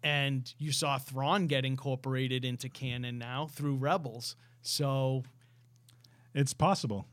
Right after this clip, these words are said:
Speaker 2: It's possible. They, they, they might do, like, little, little hints and, like you said, little Easter eggs here and there. I think it'll be good. Um, I just wanna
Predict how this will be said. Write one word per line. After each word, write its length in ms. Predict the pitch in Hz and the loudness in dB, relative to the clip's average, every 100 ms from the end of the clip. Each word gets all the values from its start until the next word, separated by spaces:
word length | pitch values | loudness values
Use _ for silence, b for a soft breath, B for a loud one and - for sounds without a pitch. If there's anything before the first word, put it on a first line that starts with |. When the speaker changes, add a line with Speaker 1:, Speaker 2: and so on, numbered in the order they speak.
| - 131 | -6 -4
Speaker 2:
It's 140 | 127 | 0
possible. 380 | 175 175 - 104 | 2 0 0 -2
They, 100 | 113 | -2
they, 540 | 123 151 160 190 196 | -4 -4 0 2 4
they 140 | 165 185 | 4 4
might 280 | 202 170 | 4 4
do, 160 | 147 180 | 4 6
like, 180 | 170 139 | 6 6
little, 320 | 156 160 147 | 6 6 6
little 300 | 151 165 151 | 6 8 8
hints 380 | 120 147 139 - | 8 6 4 4
and, 200 | 127 127 | 4 6
like 140 | 127 123 | 4 2
you 60 | |
said, 180 | 120 110 | 2 2
little 180 | 120 135 | 2 2
Easter 320 | 147 135 151 | 2 2 4
eggs 200 | 131 120 | 4 4
here 160 | - 127 | 2 4
and 100 | 110 | 4
there. 240 | 113 110 - B B B | 4 0 -4 B B B
I 120 | 117 117 | 2 6
think 180 | 131 | 8
it'll 140 | 123 113 | 8 8
be 140 | 107 | 6
good. 280 | 101 110 - B B B | 6 6 4 B B B
Um, 180 | 107 110 | 0 0
I 40 | |
just 120 | 107 | 4
wanna 180 | 170 139 | 6 4